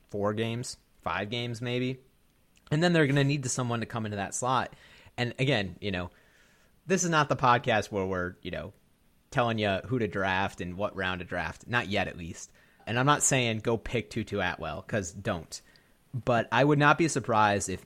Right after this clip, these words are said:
middle of the season we start thinking of Tutu Atwell as a waiver claim and, and as a claim that is, you know, potentially gonna blow up for you. You know, one of those Deshaun Jackson lines, three catches, hundred yards, and a touchdown,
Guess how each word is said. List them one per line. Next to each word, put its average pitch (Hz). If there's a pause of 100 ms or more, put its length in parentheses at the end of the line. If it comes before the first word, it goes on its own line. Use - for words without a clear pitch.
middle 131
of 131
the 117
season 98 (220)
we 107
start -
thinking 117
of 98
Tutu 107
Atwell 95
as 92
a 90
waiver 92
claim 87 (220)
and, 90
and 95
as 95
a -
claim 98
that 92
is, 90 (100)
you 95
know, 87 (180)
potentially 139
gonna 120
blow 120
up 143
for 76
you. 71 (180)
You 101
know, 90
one 113
of 123
those 110
Deshaun 113
Jackson 107
lines, 98 (340)
three 123
catches, 104
hundred 110
yards, 98
and 87
a 87
touchdown, 78